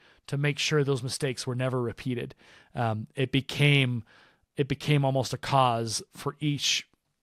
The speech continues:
each person that put hands on the, on the capsule and the rockets, like,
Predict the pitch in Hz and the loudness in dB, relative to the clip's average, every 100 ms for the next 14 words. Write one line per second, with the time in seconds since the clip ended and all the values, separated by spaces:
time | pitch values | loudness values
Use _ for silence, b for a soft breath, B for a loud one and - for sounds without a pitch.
0 | _ _ - 156 147 - 156 135 131 123 | _ _ 0 0 0 2 2 2 -2 -4
1 | - B B _ - 151 - 147 139 120 | -8 B B _ 2 2 4 4 4 0
2 | 123 120 131 120 - 151 143 - 127 120 | -2 -4 -4 -6 0 2 2 0 -2 2
3 | 131 131 131 - 120 110 | 4 4 2 -2 -4 -4